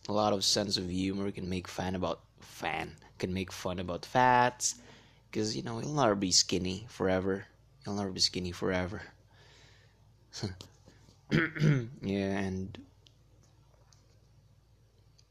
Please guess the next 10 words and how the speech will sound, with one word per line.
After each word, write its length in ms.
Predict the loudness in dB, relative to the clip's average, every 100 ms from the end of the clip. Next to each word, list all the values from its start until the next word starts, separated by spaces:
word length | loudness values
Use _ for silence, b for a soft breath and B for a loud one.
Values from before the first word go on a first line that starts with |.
| -14
for 160 | -6
me, 400 | -2 0 0 0
yeah, 460 | 0 0 0 -2 -4 -10 -16 -18 -18 -8
kind 300 | -4 0 -2
of 120 | -2
really, 360 | -4 -2 -4 -8 B B B B B B -2
I've 160 | 0
learned 260 | 2 2 2
it 100 | 0
already. 560 | 2 4 4 4 2